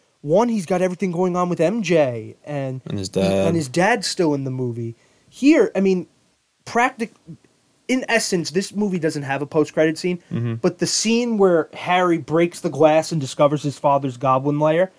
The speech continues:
Speaker 2: Mm-hmm.
Speaker 1: is as close to a post-credit scene as you're getting in the Raimi trilogy.
Speaker 2: Yeah. I forgot. Did this even have a post-credit scene?
Speaker 1: No.
Speaker 2: Yeah.
Speaker 1: The first,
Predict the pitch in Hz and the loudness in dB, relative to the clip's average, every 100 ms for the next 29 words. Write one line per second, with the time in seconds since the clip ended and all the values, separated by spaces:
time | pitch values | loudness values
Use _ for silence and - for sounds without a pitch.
0 | - 127 127 147 180 170 208 202 - 175 | -6 -4 -2 0 0 0 0 0 2 0
1 | - 170 - 165 143 - 151 135 135 143 | 2 0 0 -2 -2 -4 -4 -4 -4 2
2 | 147 143 135 127 131 135 127 - 131 90 | 2 2 -4 -6 -6 -6 -6 -8 -10 -10
3 | - - _ _ - 135 69 135 - _ | -16 -20 _ _ -6 -2 -2 -2 -8 _
4 | - _ - 139 135 110 110 - - - | -20 _ -2 0 4 6 6 4 -8 -14
5 | - 123 196 - 285 277 285 294 277 247 | -10 -6 -4 -2 -2 -2 -4 -4 -6 -6
6 | - 294 269 - 285 247 208 269 - _ | -2 -2 -2 -6 -6 -4 -2 -2 -4 _
7 | _ _ _ 147 147 135 262 294 | _ _ _ -4 -2 4 2 2